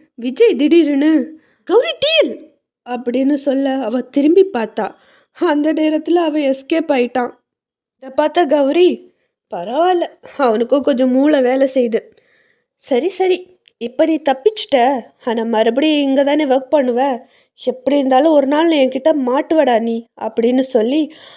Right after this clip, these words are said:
அவங்க ஒர்க்கை பண்ண ஆரம்பிச்சாங்க. மறுபுறம், "அரவிந்த், நீ சொன்னது எல்லாமே உண்மைதான். நான் தான் அவனை சாதாரணமா நினைச்சிட்டு இருக்கேன்.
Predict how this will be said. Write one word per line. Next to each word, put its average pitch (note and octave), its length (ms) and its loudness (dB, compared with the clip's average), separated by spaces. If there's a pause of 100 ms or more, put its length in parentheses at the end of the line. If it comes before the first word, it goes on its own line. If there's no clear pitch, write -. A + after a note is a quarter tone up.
(160)
அவங்க C4+ 420 -2
ஒர்க்கை - 240 -2
பண்ண B3 460 0
ஆரம்பிச்சாங்க. A#3 680 -2 (240)
மறுபுறம், G#3+ 760 -6 (400)
"அரவிந்த், D4 520 0
நீ A3+ 140 -4
சொன்னது C4 760 0 (340)
எல்லாமே D4+ 480 0
உண்மைதான். C4 760 -2 (460)
நான் C#4 280 -8
தான் F#4 140 2
அவனை D4+ 280 0 (140)
சாதாரணமா E4+ 720 2
நினைச்சிட்டு B3+ 360 -4
இருக்கேன். A#3+ 400 -2